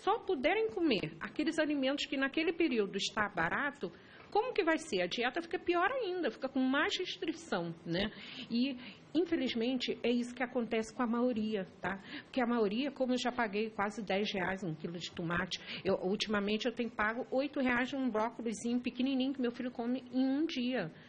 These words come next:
né? Eu sei que isso não é a realidade das pessoas, as pessoas não podem comprar isso, né?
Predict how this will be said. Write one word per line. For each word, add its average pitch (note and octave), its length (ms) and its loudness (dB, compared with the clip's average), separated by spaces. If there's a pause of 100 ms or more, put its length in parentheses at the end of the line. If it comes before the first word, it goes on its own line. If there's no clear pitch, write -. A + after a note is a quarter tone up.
né? G3 220 0 (260)
Eu B3 120 2
sei B3+ 320 0
que A3+ 200 -6
isso B3 240 -6
não C4 160 0
é D4+ 100 2
a - 20 2
realidade A#3+ 640 2
das E3+ 220 -10
pessoas, E3 520 -4
as G#3+ 120 -6
pessoas D4+ 320 0
não A#4 160 0
podem F3+ 400 2
comprar F#3 420 -2
isso, D#3+ 420 -6 (160)
né? G3 200 0